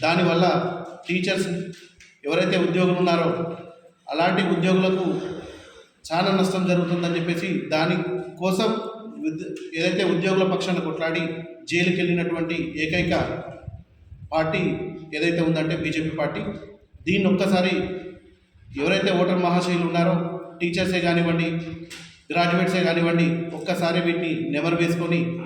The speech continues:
గతంలో మీకోసం కొట్లాడినటువంటి పార్టీ రేపు రానున్న రోజుల్లో ఎంఎల్సీల బీజేపీ అభ్యర్థులను కనుక గెలిపిస్తే మీకోసం కొట్లాడడం కోసం ముందు వరుసలో ఉంటారని చెప్పేసి ఈ సందర్భంగా మేము తెలియజేస్తున్నాం.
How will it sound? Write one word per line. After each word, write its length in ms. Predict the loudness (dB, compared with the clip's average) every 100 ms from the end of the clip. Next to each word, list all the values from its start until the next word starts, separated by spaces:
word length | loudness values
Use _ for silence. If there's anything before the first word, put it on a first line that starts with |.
| -8
గతంలో 380 | -4 0 2 4
మీకోసం 440 | 4 2 2 0 -2
కొట్లాడినటువంటి 600 | -2 -2 0 -2 -2 -2
పార్టీ 400 | -2 -2 -2 -4 -6 -10 -6
రేపు 220 | -4 0
రానున్న 400 | 2 4 4 4
రోజుల్లో 800 | 4 4 4 4 2 0 -4 -4
ఎంఎల్సీల 840 | 2 4 4 2 2 2 2 0 -4 -8 -14 -20 -20 _ _ _ -2
బీజేపీ 320 | 2 4 4
అభ్యర్థులను 480 | 4 2 2 2 2
కనుక 340 | 2 2 0
గెలిపిస్తే 400 | 0 0 0 2 0 -2 -6 -6 0
మీకోసం 560 | 2 2 2 2 0
కొట్లాడడం 560 | 0 0 2 4 2 0
కోసం 560 | -2 0 0 -2 -6 -12 -6
ముందు 180 | 0 2
వరుసలో 420 | 4 4 2 2
ఉంటారని 380 | 2 2 2 2
చెప్పేసి 640 | 0 0 -2 -2 -4 -8 -8
ఈ 60 | -6
సందర్భంగా 580 | -4 -2 -2 -2 -2
మేము 200 | -2 -2
తెలియజేస్తున్నాం. 760 | -2 -4 -4 -6 -6 -6 -6